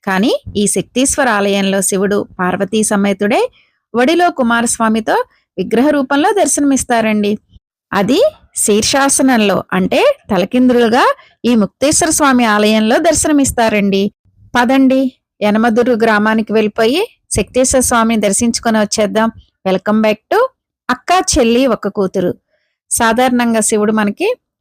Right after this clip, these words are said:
లింగ రూపంలో దర్శనమిస్తాడు కదండి. అయితే కొన్ని క్షేత్రాల్లో మాత్రమే విగ్రహ రూపంలో ఉంటాడు. ఇప్పుడు మనం చెప్పుకోబోయే క్షేత్రంలో పరమశివుడు విగ్రహ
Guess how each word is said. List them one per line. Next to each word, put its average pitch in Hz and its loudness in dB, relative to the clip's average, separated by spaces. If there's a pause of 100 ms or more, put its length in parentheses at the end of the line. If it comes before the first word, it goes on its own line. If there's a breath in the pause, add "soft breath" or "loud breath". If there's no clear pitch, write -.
(160)
లింగ 247 2
రూపంలో 262 0
దర్శనమిస్తాడు 202 -4
కదండి. 190 -2 (560)
అయితే 180 0 (480)
కొన్ని 285 4
క్షేత్రాల్లో 285 0 (120)
మాత్రమే 214 -2 (380)
విగ్రహ 240 0
రూపంలో 220 0 (120)
ఉంటాడు. 175 0 (720)
ఇప్పుడు 240 0
మనం 220 0 (120)
చెప్పుకోబోయే 226 0
క్షేత్రంలో 202 -2 (600 soft breath)
పరమశివుడు 220 0 (600 soft breath)
విగ్రహ 240 0